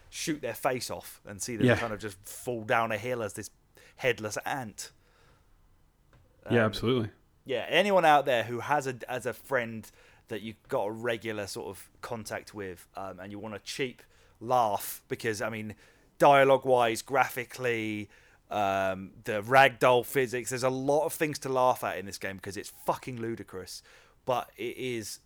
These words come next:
Speaker 1: it is a good time to have with just another mate, or even, what, I guess three mates, as you can do four, can't you?
Speaker 2: Yeah.
Speaker 1: Indeed so.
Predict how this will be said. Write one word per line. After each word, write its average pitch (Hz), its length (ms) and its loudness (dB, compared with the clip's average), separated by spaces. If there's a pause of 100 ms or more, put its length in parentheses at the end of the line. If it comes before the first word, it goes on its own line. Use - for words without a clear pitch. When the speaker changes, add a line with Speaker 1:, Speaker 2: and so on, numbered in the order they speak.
Speaker 1:
it 123 120 -10
is 113 160 -8
a 117 40 -10
good 113 220 -8
time 107 240 -4
to 101 100 -8
have 104 220 -2 (180)
with 104 180 -10
just - 180 -12
another 95 240 -10
mate, 92 280 -10
or 170 200 2
even, 143 260 -6
what, 123 200 -2
I 85 100 -10
guess 110 200 -10
three 117 200 -12
mates, 87 280 -12
as 92 80 -16
you 87 60 -20
can 95 100 -18
do 90 120 -18
four, 110 260 -10 (240)
can't 98 200 -14
you? 90 80 -18 (540)
Speaker 2:
Yeah. 135 200 4 (1700)
Speaker 1:
Indeed 117 340 -8
so. 104 380 -2